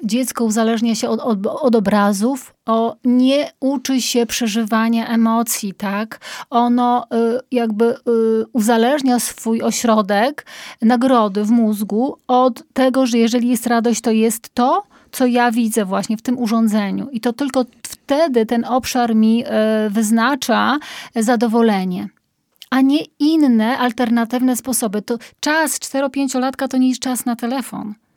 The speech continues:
To jest czas na zabawę. To jest na, czas na dzieci. To nie jest czas na telefon. Absolutnie. To nie jest potrzebne w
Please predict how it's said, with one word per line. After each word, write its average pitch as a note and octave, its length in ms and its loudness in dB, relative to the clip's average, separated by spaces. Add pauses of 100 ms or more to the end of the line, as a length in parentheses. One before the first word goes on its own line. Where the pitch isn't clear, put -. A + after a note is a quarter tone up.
(120)
To - 60 -6
jest A#3 120 -2
czas B3+ 220 -4
na B3+ 60 0
zabawę. G#3 640 -2 (280)
To - 80 -4
jest A#3+ 160 -4
na, B3+ 100 -2 (260)
czas C4 280 -2
na A#3 100 2
dzieci. G#3+ 600 -2 (340)
To C4 100 0
nie C#4 200 4
jest - 180 -4
czas A3 280 -2
na G#3 100 -6
telefon. G#3 600 -10 (840)
Absolutnie. A3 840 -6 (380)
To B3 100 -2
nie C#4 220 2
jest D#4 180 -6
potrzebne C4 600 -2
w A3+ 100 -8